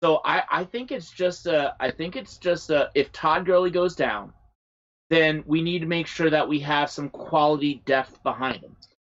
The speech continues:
Now, could they go, I don't, Sean McVay never appeals to me as a running back by committee guy, so I, I really think that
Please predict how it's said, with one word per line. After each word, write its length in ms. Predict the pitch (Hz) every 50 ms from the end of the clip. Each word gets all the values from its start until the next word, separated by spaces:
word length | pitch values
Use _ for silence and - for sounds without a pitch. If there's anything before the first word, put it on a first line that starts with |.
| _ _ -
Now, 200 | 185 135 98 - _ _ _ _
could 180 | - 131 123
they 160 | 123 139 139 139
go, 180 | 143 165 156 - 143 -
I 140 | - 156 160
don't, 200 | 175 - 175 - - _ _ _ _ _ _ _ _ _ _ _ _ _ _ _ _ _ _ _ _ _ _ _ _ _
Sean 280 | - 196 190 202 214 220
McVay 440 | 214 175 151 175 190 185 180 175 170
never 680 | 170 165 165 160 160 170 170 160 165 160 160 160 - - -
appeals 540 | 156 147 - - - 160 160 156 156 151 -
to 80 | 156
me 120 | 160 151 147
as 100 | 135 127
a 80 | 123 123
running 280 | 135 135 139 143 139
back 260 | 143 143 139 139 -
by 140 | - 135 131
committee 380 | - - 131 139 147 151 165 160
guy, 440 | 180 175 175 180 180 185 196 196 _ _ _ - - _ _ _ _ _ -
so 520 | 180 165 156 151 151 151 151 151 156 - _ _ _ - - - _ -
I, 260 | 156 156 156 151 - _
I 260 | 135 147 151 151 147 139 123
really 580 | 131 135 139 151 175 180 180 180 175 170 156 - -
think 400 | - 165 156 143 135 127 _ _ _ _ _ _ _ _ _ _ -
that 440 | 160 151 147 143 143 143 139 139